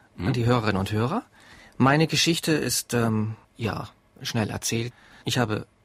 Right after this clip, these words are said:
Speaker 2: Romanistik studiert und Geschichtswissenschaft, also gar nichts, was speziell mit deutscher Sprache zu tun gehabt hätte. Und bin dann Dokumentationsjournalist geworden beim Spiegel. Dokumentationsjournalisten, das sind die Journalisten, die in der zweiten Reihe stehen, die nicht, äh,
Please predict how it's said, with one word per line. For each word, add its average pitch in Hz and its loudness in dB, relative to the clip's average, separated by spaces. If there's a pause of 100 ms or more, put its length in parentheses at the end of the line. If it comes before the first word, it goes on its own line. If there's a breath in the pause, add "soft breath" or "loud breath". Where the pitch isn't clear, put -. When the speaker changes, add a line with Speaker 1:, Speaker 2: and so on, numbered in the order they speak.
Speaker 2:
Romanistik 113 2
studiert 143 -2
und 107 -4
Geschichtswissenschaft, 127 -4
also 104 -4
gar 107 2
nichts, - -4
was 101 -6 (320 loud breath)
speziell 110 0
mit 92 -6
deutscher - -6
Sprache - -8
zu - -10
tun 98 -6 (380 soft breath)
gehabt 107 -2
hätte. 160 -4 (260)
Und 107 -4
bin 117 0
dann 110 0
Dokumentationsjournalist 107 0
geworden 101 -4
beim - -6
Spiegel. 110 -2 (720 loud breath)
Dokumentationsjournalisten, 107 0
das 98 -2
sind 98 -6
die 107 -4
Journalisten, 107 -2
die 101 -6
in 98 -4
der 92 -6
zweiten 107 0
Reihe 117 0
stehen, 117 -4
die 107 -6
nicht, - -10
äh, 98 -10